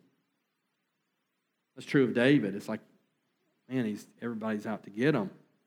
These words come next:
But we see a couple things we see in this text. Firstly is we see the sovereign God we serve provides for his people, and that's what he does for David. God provides the bread. Even though it's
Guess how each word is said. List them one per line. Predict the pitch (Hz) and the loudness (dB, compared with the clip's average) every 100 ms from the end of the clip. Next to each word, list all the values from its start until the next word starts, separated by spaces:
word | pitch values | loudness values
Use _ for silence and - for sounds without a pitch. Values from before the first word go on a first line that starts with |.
| _ _ _ _ _ _ _ _ _ _ _ - | _ _ _ _ _ _ _ _ _ _ _ 4
But | 185 | 8
we | 180 | 8
see | 220 208 | 8 8
a | |
couple | 175 208 180 | 8 4 4
things | 156 143 | 4 4
we | 131 | 2
see | 120 156 | 2 6
in | 160 | 6
this | 127 | 4
text. | - 156 135 123 | 2 4 4 4
Firstly | - 180 143 123 117 | 4 4 4 2 4
is | 120 117 - | 0 -2 -4
we | 120 | -2
see | - | 2
the | 123 | 2
sovereign | 104 135 135 131 117 | 0 0 2 0 0
God | 123 127 131 117 113 - _ _ _ _ _ | 2 2 2 0 -4 -8 _ _ _ _ _
we | 123 123 | 0 0
serve | 131 143 135 120 | 2 2 4 2
provides | 120 113 123 123 - | -2 0 2 0 -2
for | 113 | -6
his | 110 | -4
people, | - 143 135 113 | 2 2 2 -2
and | 113 | -2
that's | 123 120 | -2 -2
what | 127 | -2
he | 113 | 0
does | 110 117 113 | 0 0 -2
for | - 107 | -4 -8
David. | 101 117 117 107 98 _ _ _ _ _ _ _ _ _ _ - | -2 0 0 -2 -10 _ _ _ _ _ _ _ _ _ _ -2
God | 131 131 | 0 2
provides | 131 135 135 | 4 2 2
the | 131 | 2
bread. | 135 175 139 110 | 6 8 8 6
Even | 120 123 | 4 4
though | 123 | 2
it's | 123 | 0